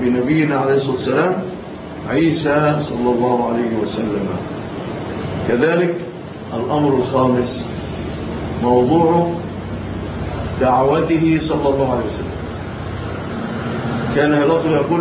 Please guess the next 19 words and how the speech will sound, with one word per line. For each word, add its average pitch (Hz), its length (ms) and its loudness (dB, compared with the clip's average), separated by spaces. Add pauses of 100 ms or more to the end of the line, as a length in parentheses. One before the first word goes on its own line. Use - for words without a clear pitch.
(160)
"إلى 160 220 4
ما 147 120 2
يدعوكم؟" 123 400 0 (2500)
فيقول 147 380 4
أبو 127 180 4
سفيان: 117 480 0 (560)
"يدعونا 127 680 2 (680)
إلى 131 400 2
أن 123 160 4
نعبد 117 300 0 (140)
الله 107 160 0
وحده 104 420 -2 (340)
لا 113 80 0
شريك 120 420 2
له 147 140 2 (1700)
ونترك 127 440 2
ما 123 300 2
عليه 123 440 2
آباؤنا" 131 400 0